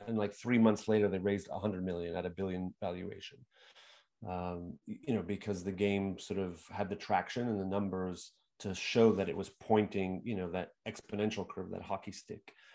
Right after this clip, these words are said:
uh, you know, was pointing, pointing upwards. Um, so, so yeah, I mean, the, the, the V Cs have become more savvy, and, and also what's happening is, uh,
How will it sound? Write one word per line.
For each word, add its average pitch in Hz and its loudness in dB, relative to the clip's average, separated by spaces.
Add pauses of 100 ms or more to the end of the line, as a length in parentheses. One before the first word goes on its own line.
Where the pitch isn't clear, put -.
(240)
uh, 95 -6 (140)
you - -10
know, 95 -4
was - -10
pointing, 87 -6
pointing 87 -8
upwards. - -10 (560)
Um, 90 -4
so, 110 4
so - -2
yeah, 139 6
I 104 6
mean, 110 6
the, 110 2
the, 117 0
the 113 -4
V 127 2
Cs 131 0
have 113 0
become 107 0
more 101 0
savvy, 107 0 (500)
and, 131 2
and 160 2
also 208 8
what's 131 6
happening 127 4
is, 104 4 (480)
uh, 104 0